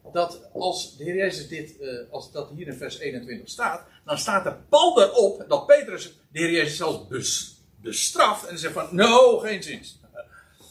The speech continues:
Ehm, dat, eh, dat zal u niet overkomen." En dan zegt de Heer Jezus, "Ga weg achter mij, tegenstander, Satan.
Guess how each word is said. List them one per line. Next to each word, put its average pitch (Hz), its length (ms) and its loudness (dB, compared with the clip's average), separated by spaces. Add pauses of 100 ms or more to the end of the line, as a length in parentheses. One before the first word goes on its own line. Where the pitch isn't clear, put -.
(260)
Ehm, 131 340 4 (440)
dat, 160 440 -2
eh, 131 280 -4
dat 147 160 -4
zal 185 280 -2
u 135 140 -12
niet 208 360 0
overkomen." 160 640 -6
En 110 60 -14
dan 117 180 -10
zegt 123 220 -14
de 113 60 -18
Heer 113 120 -10
Jezus, 127 460 -10 (440)
"Ga 117 160 -10
weg 151 180 -4
achter 113 240 -16
mij, 98 320 -10 (200)
tegenstander, - 580 -14
Satan. - 540 -10